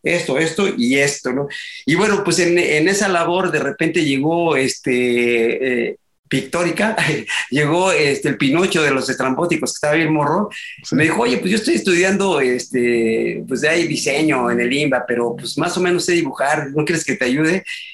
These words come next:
Speaker 1: Y empezamos a platicar y él decía que tenía, pues, proyectos de hacer una banda y todavía no existían los estrambóticos y después ahí empezamos a alucinar <laughs> cosas,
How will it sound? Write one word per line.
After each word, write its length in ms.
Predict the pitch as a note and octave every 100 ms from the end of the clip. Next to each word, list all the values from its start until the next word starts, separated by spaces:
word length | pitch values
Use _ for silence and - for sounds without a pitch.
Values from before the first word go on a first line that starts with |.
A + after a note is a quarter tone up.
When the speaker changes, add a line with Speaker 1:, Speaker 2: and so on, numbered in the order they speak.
| -
Speaker 1:
Y 80 |
empezamos 380 | G3+ G#3 A3 A#3
a 80 | G#3+
platicar 460 | F3 E3 D#3+ F#3 F#3
y 80 | F3
él 120 | F3
decía 260 | E3+ F3 E3+
que 80 | D#3+
tenía, 520 | D3 D3 D#3 D3 C#3+
pues, 120 | C3+
proyectos 420 | - C#3+ D3+ D#3
de 60 | B2
hacer 180 | A#2+ C#3+
una 200 | D3 C3+
banda 500 | D3 E3 D#3+ D#3+ E3
y 360 | C#3 A#2+ A#2 A#2
todavía 220 | D#3 D#3+
no 60 |
existían 320 | D3+ C#3 - D#3
los 140 | D3+
estrambóticos 800 | - A#2+ B2 E3+ F3 E3 F3 -
y 40 |
después 400 | A#2+ - - C#3+
ahí 200 | C#3+ C3+
empezamos 420 | B2+ A#2+ C#3+ C#3
a 60 | C3
alucinar 360 | A2 B2 C3 C3+
<laughs> 80 |
cosas, 320 | - D#3 C#3+